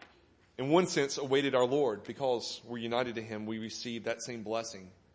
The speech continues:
He endured the cross for the joy set before him. And I think about this life and what we may have to endure. Maybe our crosses that we face, the judgment, the persecution,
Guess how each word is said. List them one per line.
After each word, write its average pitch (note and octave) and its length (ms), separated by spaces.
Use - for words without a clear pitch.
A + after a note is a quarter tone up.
He F3+ 200
endured G3 380
the A3 80
cross F3+ 320
for E3+ 60
the C#3+ 100
joy D#3 220
set D3+ 200
before C3+ 300
him. G#2 140
And A2+ 100
I A#2 40
think D3 360
about C3+ 260
this C#3 180
life D3 320
and B2+ 120
what C#3 140
we C#3 140
may C#3 180
have C3+ 220
to C#3 100
endure. A#2+ 440
Maybe C#3+ 200
our D3 120
crosses D#3 600
that C3+ 100
we C3 120
face, - 580
the B2+ 80
judgment, D3+ 540
the - 80
persecution, D3+ 840